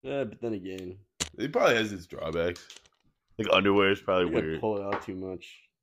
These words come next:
Speaker 2: Yeah, uh, the chances, the, the gr-, the bar graph.
Speaker 1: It's definitely good that I, uh, am not super confident in my, in my member.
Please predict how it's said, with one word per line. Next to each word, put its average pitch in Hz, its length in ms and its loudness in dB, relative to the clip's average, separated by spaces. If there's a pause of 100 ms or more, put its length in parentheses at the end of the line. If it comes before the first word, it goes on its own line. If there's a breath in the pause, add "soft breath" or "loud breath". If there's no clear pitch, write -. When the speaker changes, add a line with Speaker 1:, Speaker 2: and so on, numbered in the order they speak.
(180)
Speaker 2:
Yeah, 127 680 6
uh, 107 220 -2
the 135 200 2
chances, 175 520 -2 (200)
the, 127 300 2 (100)
the 127 180 6
gr-, 110 260 0
the 117 220 4 (100)
bar 110 260 8
graph. 165 460 4 (200)
Speaker 1:
It's - 100 -20
definitely 135 400 -2
good 104 260 -4
that 98 120 -6
I, 95 140 -4 (500)
uh, 85 400 -8 (260)
am 85 200 -12
not 85 260 -12
super 87 240 -16
confident 82 540 -16 (100)
in 73 120 -18
my, 67 140 -16 (280)
in 80 140 -16
my 64 200 -16
member. 80 460 -14